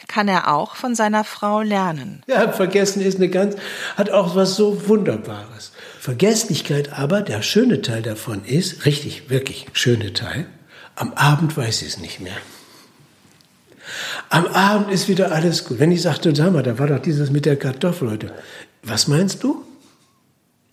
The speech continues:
Speaker 2: Ich sag, „Ja, der, weil du sie geschnitten hast, obwohl ich doch kurz vorher sagte,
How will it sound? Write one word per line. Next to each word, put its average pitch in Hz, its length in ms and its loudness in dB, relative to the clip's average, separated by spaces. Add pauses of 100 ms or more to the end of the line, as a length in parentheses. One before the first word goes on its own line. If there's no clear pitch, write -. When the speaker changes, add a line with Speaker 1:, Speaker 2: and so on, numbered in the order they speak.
Speaker 2:
Ich 185 120 0
sag, 180 160 4
„Ja, 202 160 6
der, 185 220 2
weil 180 80 4
du 180 100 6
sie 175 140 2
geschnitten 220 440 2
hast, 175 180 2
obwohl 180 280 4
ich 180 60 2
doch 170 180 -2
kurz 190 220 0
vorher 185 240 2
sagte, 165 420 0